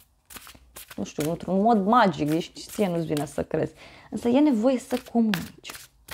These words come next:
Nu știu, găsești, rezolvi ceva legat de o bancă, de niște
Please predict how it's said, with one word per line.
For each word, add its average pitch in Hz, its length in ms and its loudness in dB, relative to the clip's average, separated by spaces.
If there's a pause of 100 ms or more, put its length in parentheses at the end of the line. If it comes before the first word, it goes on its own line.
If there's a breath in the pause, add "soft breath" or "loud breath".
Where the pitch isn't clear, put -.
(4000 loud breath)
Nu 269 120 -4
știu, 220 200 0
găsești, 240 680 2 (180)
rezolvi 226 360 2
ceva 240 260 2
legat 240 340 4
de 180 100 2
o 170 60 4
bancă, 180 500 2
de 160 100 0
niște 185 360 -2